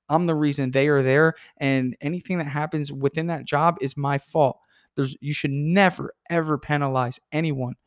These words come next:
in terms of money unless you are money-driven in your decision-making. Mission-driven. I'm gonna use this as an example to teach. I'm gonna use this as an example to grow.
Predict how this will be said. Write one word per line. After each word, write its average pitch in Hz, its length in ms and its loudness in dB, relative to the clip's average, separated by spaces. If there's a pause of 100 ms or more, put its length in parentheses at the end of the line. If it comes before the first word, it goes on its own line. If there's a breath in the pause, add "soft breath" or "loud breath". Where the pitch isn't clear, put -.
(320)
in 139 100 -2
terms 135 240 -2
of 131 120 -2
money 127 360 0
unless 123 340 -2
you 135 80 0
are 139 40 2
money-driven 139 680 -2
in 135 120 -4
your 139 100 0
decision-making. 139 720 -2 (460 soft breath)
Mission-driven. 131 720 0
I'm 127 80 -6
gonna 123 160 -2
use 127 240 -2
this 156 180 -8
as 151 120 -4
an 156 100 0
example 143 420 -2
to 147 120 -4
teach. - 520 -6 (300 loud breath)
I'm 135 80 -4
gonna 123 120 0
use 123 180 -4
this 139 220 -8
as 160 120 -12
an 170 60 -6
example 156 360 0
to 185 100 0
grow. 139 520 6